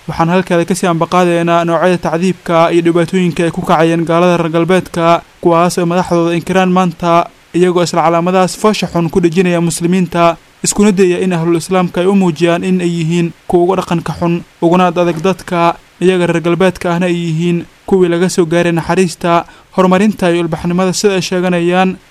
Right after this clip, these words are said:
Hase ahaatee, warbixintan waxay dhammaystir u tahay ka hadalka taariikhda reer Yurub, anagoo diiradda ku saarayna noocyada xadgudubka ay kula kaceen dadkii ay xoogga ku qabsadeen dhulalkooda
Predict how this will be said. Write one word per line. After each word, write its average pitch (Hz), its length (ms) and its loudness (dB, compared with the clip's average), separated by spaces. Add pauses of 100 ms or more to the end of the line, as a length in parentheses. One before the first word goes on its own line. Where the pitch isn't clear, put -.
Hase 170 240 -2
ahaatee, 175 320 -2
warbixintan 175 720 -2
waxay 175 200 -8
dhammaystir 175 380 -4
u 185 100 2
tahay 175 420 -2 (320)
ka 170 80 -4
hadalka 175 340 0
taariikhda 180 420 -2
reer 185 180 0
Yurub, 170 280 2 (260)
anagoo 180 300 0
diiradda 175 300 0
ku 190 100 -4
saarayna 175 580 0
noocyada 175 380 0
xadgudubka 175 500 -2
ay 165 80 -2
kula 185 200 0
kaceen 175 500 -2
dadkii 180 400 -2
ay 170 80 0
xoogga 180 320 -2
ku - 100 -6
qabsadeen 175 440 -2
dhulalkooda 175 680 2